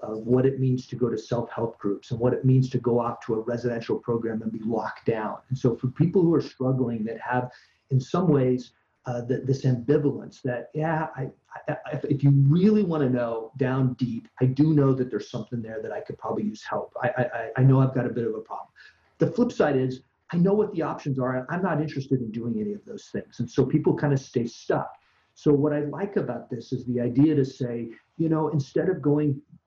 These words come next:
to the extreme and going into our traditional treatment system, this allows you to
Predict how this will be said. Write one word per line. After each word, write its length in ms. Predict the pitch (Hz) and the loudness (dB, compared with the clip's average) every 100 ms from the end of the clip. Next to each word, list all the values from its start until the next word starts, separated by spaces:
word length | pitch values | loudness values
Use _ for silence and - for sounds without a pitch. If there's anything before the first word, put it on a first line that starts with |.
| _ | _
to 120 | 135 | -4
the 140 | 123 | -2
extreme 520 | 117 - - 147 135 | -6 -10 -2 4 4
and 120 | 117 117 | 4 2
going 300 | 127 143 139 | 2 4 4
into 220 | 131 131 | 2 0
our 100 | 123 | -2
traditional 580 | - 127 127 - 120 117 | -2 -2 -2 0 -4 0
treatment 320 | 151 151 135 | 0 2 0
system, 560 | - 120 - 117 110 - _ _ | -2 -4 -2 -2 -2 -6 _ _
this 380 | - 190 - - - | 2 2 2 -8 -2
allows 460 | 143 123 151 143 | 0 2 2 4
you 100 | 139 | 4
to 120 | 123 | 4